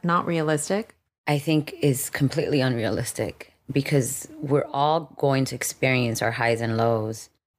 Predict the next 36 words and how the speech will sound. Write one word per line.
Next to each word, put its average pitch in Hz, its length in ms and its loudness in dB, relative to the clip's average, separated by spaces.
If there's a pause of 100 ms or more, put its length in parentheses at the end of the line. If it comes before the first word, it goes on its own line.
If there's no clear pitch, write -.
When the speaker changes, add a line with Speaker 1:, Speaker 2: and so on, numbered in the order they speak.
Speaker 2:
I've 160 260 0 (200)
decided 165 880 0 (760)
to 147 480 0
try 143 280 0
to 151 60 0
be 139 140 -2
content - 840 -2 (280)
every 131 220 2
day 90 260 0
and 120 240 2
understanding 131 640 2
that 117 180 -2 (320)
there 131 120 2
are 127 120 0
going 131 220 0
to 123 100 -6
be 127 120 2
days 123 380 -2
in 127 160 4
which 110 240 -4 (640)
I'm 143 160 2
going 131 260 0
to 131 360 0 (100)
experience 127 880 0
those 123 240 2
highs 131 560 0
that 117 320 0 (580)
I'm 139 160 0
going 131 260 0
to - 100 -12
be, 123 280 0 (500)
you 147 140 4
know, - 100 -6
bursting 143 640 0
in 113 120 -2
happiness. - 760 -2